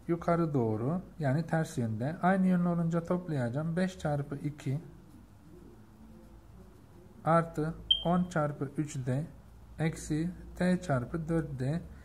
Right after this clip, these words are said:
Bakın dengede dediği için toplam bileşke tork neye eşittir? Sıfıra eşittir. Ne oldu buradan? Kırk D eşittir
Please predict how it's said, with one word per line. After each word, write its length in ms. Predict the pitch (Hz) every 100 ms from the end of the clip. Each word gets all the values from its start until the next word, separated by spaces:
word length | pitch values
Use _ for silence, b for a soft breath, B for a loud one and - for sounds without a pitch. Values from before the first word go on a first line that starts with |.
| B B B -
Bakın 300 | - 165 165
dengede 480 | 175 175 175 180
dediği 380 | 170 165 170 156
için 260 | 143 160 160
toplam 460 | - 156 165 160
bileşke 400 | 156 156 143 139
tork 260 | 135 135 143
neye 240 | 151 165
eşittir? 400 | 131 - - 175 180 - B B B B
Sıfıra 480 | - 175 - 131 165
eşittir. 420 | 131 - - 139 - B B B B -
Ne 80 | 160
oldu 340 | 185 165 151
buradan? 420 | 139 139 165 165 -
Kırk 320 | 170 170 -
D 240 | 135 127
eşittir 640 | 143 - 139 - 135 151